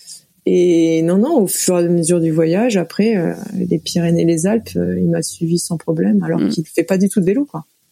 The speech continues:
Speaker 1: Mm.
Speaker 2: Ça, c'est quelque chose que j'ai pas mal entendu, c'est que, en fait, tu te, tu te, tu te, ta, ta condition physique, elle augmente au fur et à mesure de, du, du, bah, des jours où tu roules. C'est-à-dire, enfin, c'est une lapalissade, mais dans le sens où quand tu es sur le vélo et que tu fais un voyage long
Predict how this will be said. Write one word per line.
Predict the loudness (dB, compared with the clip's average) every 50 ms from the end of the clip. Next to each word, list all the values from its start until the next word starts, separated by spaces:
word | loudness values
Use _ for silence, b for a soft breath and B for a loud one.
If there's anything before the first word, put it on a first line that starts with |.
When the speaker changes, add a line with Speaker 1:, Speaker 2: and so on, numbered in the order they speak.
| _ -4
Speaker 1:
Mm. | -2 -2 -2 -6 B B B B B B -4
Speaker 2:
Ça, | -2
c'est | 0 0 0
quelque | 0 0 0
chose | -2 -2 -2
que | 0 0 0
j'ai | 0 0
pas | 0 2 2
mal | 2 2 2
entendu, | 0 0 0 0 2 2 2 2 2
c'est | 0 0 -2 -2
que, | 0 0 0 2
en | 0 0
fait, | 0 0 -2 0 0 0 0 0
tu | -2 -4 -8 -8
te, | -2 0 0 2 2 2 2 2 2 2 2 2 2 2 0 0 0 -2 -2 -2
tu | -2 -4 -4
te, | -4 -6 -10 -10 -12 -14 -14 _
tu | -4 -4 -4
te, | -2 0 0 0 2 2 0 0 0 -2 -2 -4 -4 -6
ta, | -4 -4 -6 -4
ta | -2 -4 -4 0
condition | 0 2 2 2 2 0 0 0
physique, | 0 0 0 0 0 2
elle | 2 2 2
augmente | 2 2 2 0 0 0 -2
au |
fur | -2 0 0 0
et |
à | 2
mesure | 0 0 0 0 -2 -2
de, | 0 0 0 0 2 2 0 0 -2 -4
du, | -6 -4 -4 -4
du, | -4 -6 -10 -20 B B B B B B _ _ _ _ _ _ _ _ _ _
bah, | -4 0
des | 0 2 2
jours | 2 2 2 2
où | 0 0
tu | 0 0 -2
roules. | 0 2 2 2 2 0 B B B B B
C'est-à-dire, | -4 -2 0 -2
enfin, | -2 -2 -2 -2 -2 -4 -8 B B B B B B
c'est | -10 -6 -6 -4 -2
une | 0 0 0
lapalissade, | 0 0 0 -2 -2 -2 -2 -2 0 0
mais | 0 0 0
dans | 0 0
le | -2
sens | -2 -2 -2 -4 -2 -2
où | -4 -4 -2
quand | -2 -4 -4 -4
tu | -2 -2 -2
es | -2
sur | 0 -2 -2
le | 0
vélo | 0 0 0 0
et |
que | -2
tu | -2 -2
fais | 0
un | 0 2
voyage | 2 2 0 0 0 0 0 0
long | 0 0 0 -2